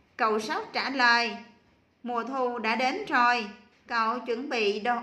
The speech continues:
ăn cho mùa đông." Hai anh em ngạc nhiên hỏi, "Mùa thu đã đến rồi sao? Sao chúng mình không biết nhỉ?" Thế rồi sóc chỉ vào cây lê nói,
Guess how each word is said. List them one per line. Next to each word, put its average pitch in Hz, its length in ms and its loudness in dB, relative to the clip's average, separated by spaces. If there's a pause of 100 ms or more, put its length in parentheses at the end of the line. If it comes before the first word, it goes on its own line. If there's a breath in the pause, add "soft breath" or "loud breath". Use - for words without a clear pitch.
ăn 247 340 -4
cho 311 80 -4
mùa 262 280 -2
đông." 277 480 0 (760)
Hai 233 260 -2
anh 311 300 -10
em 302 280 -8
ngạc 233 220 -6
nhiên 247 260 -6
hỏi, 233 380 -2 (460 loud breath)
"Mùa 254 180 0
thu 277 340 0
đã 240 180 2
đến 302 320 -6
rồi 269 200 0 (100)
sao? 349 340 0 (480 loud breath)
Sao 269 340 0 (100)
chúng 370 200 -10
mình 240 340 -4
không 269 300 -2
biết 339 300 0
nhỉ?" 247 380 -2 (800 loud breath)
Thế 262 220 0
rồi 214 380 4 (100)
sóc 294 140 -6 (100)
chỉ 208 340 -4
vào 208 260 2
cây 226 320 -4
lê 214 300 -2
nói, 220 340 -2